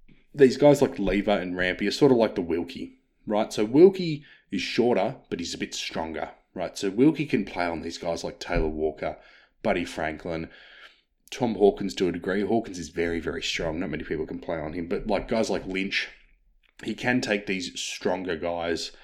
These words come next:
um, you know, who maybe don't get up the ground as much, um, whereas Howard is a bit more, I think,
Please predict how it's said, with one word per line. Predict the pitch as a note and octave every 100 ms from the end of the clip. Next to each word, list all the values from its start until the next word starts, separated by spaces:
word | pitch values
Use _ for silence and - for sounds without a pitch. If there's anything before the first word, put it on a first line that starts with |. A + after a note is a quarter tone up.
| - - - _
um, | F2+ E2+ F2 E2 D#2+ D2+ - _ _
you | G2+
know, | F2+ E2+
who | - F#2
maybe | F#2+ E2+ E2+
don't | E2+ F2+ E2+ D#2+ - - - - _ _ _
get | - F2+
up | F2 -
the | -
ground | D#2 D#2+ D#2+ E2+ E2+ - _ _ _ _ _
as | F2+ F2+
much, | G#2 C#3 - - - -
um, | E2 E2+
whereas | E2+ F2
Howard | - A2 G#2+ G#2+ F#2
is | F2
a |
bit | F2+ -
more, | G2 F#2+ F#2 F#2 -
I | F#2 F#2+
think, | - F#2+ F2 -